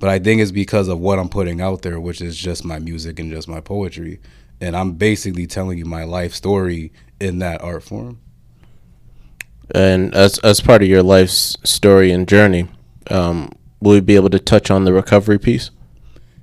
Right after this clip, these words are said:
Speaker 1: Yeah, definitely. Um, be honest, I am a recovering alcoholic. That has brought me, brought me up and brought me down. You know, a lot of, a lot of rock bottoms. And, um, there's been people, especially in my hometown, who've seen me at my bottom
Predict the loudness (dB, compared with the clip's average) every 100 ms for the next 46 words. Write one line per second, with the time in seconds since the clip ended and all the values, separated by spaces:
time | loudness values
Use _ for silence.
0 | -4 4 8 8 6 2 2 -2 -2 -2
1 | -2 -2 -6 -2 4 6 8 6 2 0
2 | 0 0 -2 -2 -2 -2 -4 -6 -6 -4
3 | -4 -4 -6 -10 -20 -20 -14 -2 2 4
4 | 2 0 0 2 2 0 -2 -2 -4 -8
5 | _ _ _ _ _ 2 6 8 8 6
6 | 6 4 0 2 0 -2 -2 -2 -2 -6
7 | -8 -8 -6 -2 0 0 0 -4 -4 0
8 | 2 2 0 -4 -4 -6 -6 -8 -12 -14
9 | -20 _ _ _ _ -4 -2 -2 -2 -2
10 | 0 2 2 0 -2 -2 -4 -4 -2 -2
11 | -2 -6 -6 -4 -6 -4 -6 -6 -8 -8
12 | -10 -6 -2 0 0 -2 -4 -4 -6 -8
13 | -8 -4 -4 -2 -2 -4 -8 -10